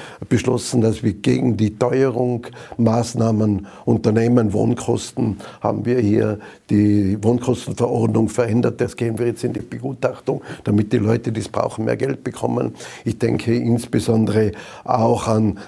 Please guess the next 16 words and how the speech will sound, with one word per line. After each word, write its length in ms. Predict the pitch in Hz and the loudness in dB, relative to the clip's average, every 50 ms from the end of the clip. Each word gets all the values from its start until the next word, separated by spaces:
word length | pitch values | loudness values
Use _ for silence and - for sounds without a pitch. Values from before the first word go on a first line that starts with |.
| - - - | -14 -2 2
den 140 | 117 110 117 | 2 2 4
erweiterten 760 | 123 120 101 95 104 120 131 127 131 123 117 - 120 113 - | 2 2 2 4 4 2 2 2 0 -4 -2 -2 -4 -4 -2
Bezirkskreis 880 | - 107 - - - 139 160 190 143 113 110 98 104 110 113 110 - - | -4 -6 -6 -2 -2 0 0 0 0 -2 -2 -2 0 -2 -2 -4 -4 -4
der 200 | - 104 107 - | -4 -4 -2 0
Energiekostenförderung. 1700 | - 101 98 95 90 90 98 107 101 - - 131 131 - - - - 143 139 135 110 - - 123 120 131 139 143 135 123 143 143 147 143 - - - - - - - | 2 2 2 2 2 0 -2 -2 -4 -2 -2 -2 -2 -2 -4 -4 0 0 0 0 0 -2 -2 0 0 2 0 0 0 0 0 0 0 -2 -4 -8 -16 -18 -18 -16 0
Das 140 | - 123 117 | 0 0 4
sind 220 | - 135 113 - - | 4 2 2 4 2
die 120 | 120 - | 0 2
Dinge, 300 | - 139 139 147 160 151 | 4 4 6 6 4 4
die 180 | 101 110 110 107 | 2 -2 -2 0
jetzt 340 | 120 139 131 - - - - | 0 0 0 -2 -8 -6 -2
erledigt 460 | - 131 147 139 104 104 - - - | 0 2 2 2 0 -4 -8 -6 -6
werden. 320 | 110 107 - - - 120 - - - - - - - - - - | -4 -4 -4 -6 -8 -10 -10 -14 -20 -20 -20 -20 -20 -20 -2 0
Das 180 | 113 113 - | 0 2 4
ist 180 | 139 135 131 - | 2 2 4 2
also 400 | 135 131 131 - 139 131 - | 2 2 2 2 0 0 0